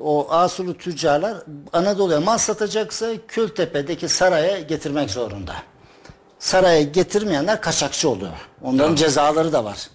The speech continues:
Speaker 1: O da ayrı bir konu. Orada saraya geliyor, mal tartılıyor, ölçülüyor, biçiliyor, vergi tahakkuk ediliyor,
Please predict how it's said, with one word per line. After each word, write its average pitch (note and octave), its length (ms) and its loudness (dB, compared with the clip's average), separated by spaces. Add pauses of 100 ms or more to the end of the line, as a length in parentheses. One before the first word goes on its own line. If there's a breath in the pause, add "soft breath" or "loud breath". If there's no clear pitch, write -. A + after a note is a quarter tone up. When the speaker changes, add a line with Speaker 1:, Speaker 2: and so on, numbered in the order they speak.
Speaker 1:
O C#3 140 -8
da D3 80 2
ayrı C3+ 260 -2
bir A#2+ 160 -6 (440 loud breath)
konu. F3+ 300 -2 (500 loud breath)
Orada D3+ 680 4
saraya G3+ 380 2
geliyor, D3+ 520 0 (140)
mal E3+ 260 2 (220)
tartılıyor, D#3 720 0 (100)
ölçülüyor, D3 880 -2
biçiliyor, D3 760 -2
vergi C#3 380 0
tahakkuk C3 480 -2
ediliyor, A3 560 0